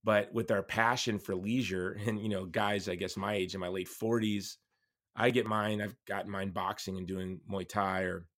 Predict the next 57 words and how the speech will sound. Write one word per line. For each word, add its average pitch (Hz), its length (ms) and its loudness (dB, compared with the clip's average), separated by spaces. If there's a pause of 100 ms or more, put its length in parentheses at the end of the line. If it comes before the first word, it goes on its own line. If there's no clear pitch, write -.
(840)
uh, 110 140 -2
and 120 120 2
other 107 180 4
sports, 107 400 -4
kinda 98 200 -4
combining 92 440 -2
in 95 140 -8
one 98 200 -2
short - 360 -4
period 95 240 -2
of - 80 -16
time. 90 380 -4 (560)
When 110 100 2
I 117 80 6
got 104 200 2
it, 95 40 2
I'd 90 100 -2
surfed 113 360 2
in 107 60 0
the 101 60 0
morning, 95 420 -2 (240)
flew, 101 600 2 (280)
boxed 104 420 2
in 101 80 -4
the 92 100 -4
evening, 92 520 -6 (600)
gave 110 180 2
a 101 60 0
speech, 95 420 -4
fainted. 90 760 -2
The 101 100 -4
f-, - 180 -20
time 117 180 4
I 104 60 2
got 98 120 2
it - 40 -4
really 92 180 -2
bad 87 400 -4
was 101 200 -6
it, 87 140 -10
and 98 180 -8
ended 104 180 -2
up 98 60 -6
being 101 140 -2
in 92 40 -2
the 90 60 -2
hospital 92 360 -2
for 82 120 -8
two 104 180 -2
weeks, 90 300 -4
and 95 60 0
they 101 60 2
wanted 117 200 4
to 92 60 -6
keep - 180 -8
me 90 80 -6
longer. 90 500 -6